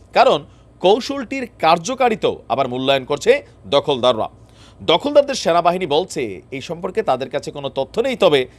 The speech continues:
এই প্রতিবেদনগুলোকে নাকি তারা খতিয়ে দেখছে। যদিও প্রতিরক্ষা মন্ত্রণালয়ের যে মুখপাত্র, সে কিন্তু এই ব্যাপারে কোনো রকম বক্তব্য দেয়নি। ওয়াশিংটন এক সংবাদ মাধ্যমে ওয়াল স্ট্রিট জার্নাল এবং এবিসি নিউজের প্রতিবেদনের ব্যাপারে বাইডেনের কাছে জানতে চাওয়া হলে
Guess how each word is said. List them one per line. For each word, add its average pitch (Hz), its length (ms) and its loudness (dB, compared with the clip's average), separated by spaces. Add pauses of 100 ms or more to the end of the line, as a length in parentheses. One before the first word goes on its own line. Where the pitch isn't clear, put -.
(140)
এই 170 100 -2
প্রতিবেদনগুলোকে 185 920 -2
নাকি 147 200 -4
তারা 139 300 4 (260)
খতিয়ে 151 300 -2
দেখছে। 127 320 -4 (300)
যদিও 156 320 4 (100)
প্রতিরক্ষা 226 440 0
মন্ত্রণালয়ের 160 460 -4
যে 147 100 -6
মুখপাত্র, 139 640 0 (240)
সে 165 200 -2
কিন্তু 185 260 -4
এই 151 160 -4
ব্যাপারে 143 320 0
কোনো 139 140 -8
রকম 160 260 -4
বক্তব্য 123 360 -2
দেয়নি। 131 260 0 (640)
ওয়াশিংটন 254 500 0
এক 240 120 -2
সংবাদ 175 380 0
মাধ্যমে 180 420 -2 (380)
ওয়াল 170 200 4
স্ট্রিট 226 240 -8
জার্নাল 175 420 2
এবং 202 240 0
এবিসি 185 340 -4
নিউজের 202 320 -4
প্রতিবেদনের 180 580 -4
ব্যাপারে 151 400 2
বাইডেনের 185 560 -2
কাছে 175 220 -6
জানতে 139 300 -2
চাওয়া 143 240 2
হলে 214 280 0